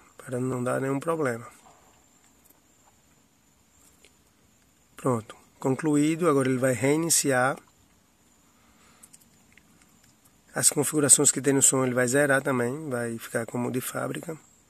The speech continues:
e vai reiniciar. Pronto, vai reiniciar.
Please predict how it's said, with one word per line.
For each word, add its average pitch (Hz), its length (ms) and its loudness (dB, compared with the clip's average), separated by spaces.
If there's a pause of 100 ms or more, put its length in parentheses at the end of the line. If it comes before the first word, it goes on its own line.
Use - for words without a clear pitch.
(400)
e 143 60 -6
vai 131 160 -2
reiniciar. 135 640 -2 (4000)
Pronto, - 440 -12
vai 120 220 -8
reiniciar. 127 760 -6